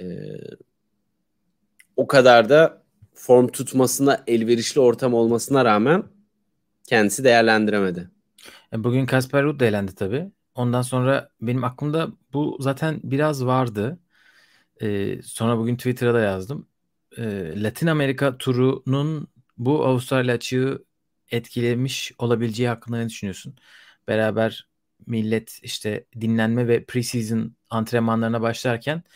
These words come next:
Speaker 2: ikisi on gün falan gezdiler ya da bir hafta. E, o tabii zaman çalıyor. Bir de Nadal'ın çok özel bir durum var. Hani, e, çocuğu oldu. Oradan dolayı da büyük ihtimalle normal bir preseason geçirmemiştir.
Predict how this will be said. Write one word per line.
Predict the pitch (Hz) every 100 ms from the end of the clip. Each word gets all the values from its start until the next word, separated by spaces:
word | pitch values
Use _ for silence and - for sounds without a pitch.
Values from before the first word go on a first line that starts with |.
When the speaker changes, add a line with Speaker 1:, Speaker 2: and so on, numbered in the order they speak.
| - - - _ -
Speaker 2:
ikisi | 117 110 - 135 151 - _ _ _ _ _ -
on | 117 135
gün | 127 120
falan | 113 156
gezdiler | 156 143 151 143 101 - _
ya | - 110
da | 107
bir | 117
hafta. | 104 - 135 190 _ _ _ _ _ _ _ -
E, | 107 95
o | 113 113 -
tabii | - 113 113
zaman | 120 127 131
çalıyor. | 120 139 160
Bir | 139
de | 143 135
Nadal'ın | 131 127 139 127 80 -
çok | - 120 113
özel | 104 104
bir | 95
durum | 98 92
var. | 107
Hani, | 110 104 110 - -
e, | 104 101 101 90 - -
çocuğu | 127 107 113
oldu. | 110 104 95 104 101 - _ _ _ -
Oradan | 110 104 123
dolayı | 117 117 110
da |
büyük | 104 -
ihtimalle | 113 104 107 107 - _ _ _ 117
normal | 110 113 131 135
bir | 123
preseason | 120 117 120 110 113
geçirmemiştir. | 107 117 107 92 - - 185